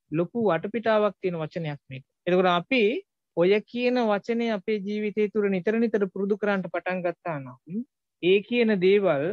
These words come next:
අපිට සිහියක් ඇති කර ගන්නට, සිහියක් ලබා ගන්නට, සිහියක් උපද්දවා ගන්නටම ඒක උපකාර වේවි.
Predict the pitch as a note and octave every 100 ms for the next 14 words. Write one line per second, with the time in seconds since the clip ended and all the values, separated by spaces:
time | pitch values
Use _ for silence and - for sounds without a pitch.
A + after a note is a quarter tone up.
0 | C4 _ _ _ E3+ E3 F#3+ G3+ - F#3
1 | B3 C4+ - _ - E3 - G3+ E3 D3+
2 | E3+ F3+ C4 - _ F#3+ F#3+ A#3 A#3 -
3 | _ _ - F3 F#3 B3 A#3 D3 A#2+ A#2+
4 | F#3+ F3 _ _ F#3 F#3+ G3+ F#3+ - _
5 | - E3+ G#3+ G3 G#3+ F#3+ D3+ F3+ G#3+ F3+
6 | D3+ G#3+ _ _ D3+ F#3 C4+ E4 _ _
7 | F3+ F#3 F#3+ E3 D#3+ D#3+ F3 E3+ D3+ D3